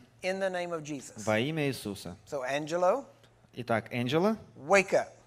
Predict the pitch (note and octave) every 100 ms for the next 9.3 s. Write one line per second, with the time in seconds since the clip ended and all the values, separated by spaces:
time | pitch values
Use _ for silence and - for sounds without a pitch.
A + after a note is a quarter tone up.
0 | _ _ - - C#3+ A#2 G2 - - E3+
1 | D#3+ C3+ C3 A#2+ - G#2 - _ _ -
2 | A#2+ C#3+ B2 G#2+ - G#2 A2+ B2+ A#2 A2+
3 | F#2+ - F2 - A#2+ A#2 C#3 B3 - -
4 | _ _ _ _ _ _ - - C3 C3
5 | B2+ C3+ C3+ D3 - - - - B2 C3
6 | C#3+ D3+ D3+ D#3 D3 G#2 - G#2 G#2+ G#2+
7 | G#2+ A2 G#2 B2 F#3+ F#3 B2+ A2+ B2+ A#2+
8 | - _ _ - C3 C#3 C#3 D#3+ F#3 F#3
9 | G3+ G3 -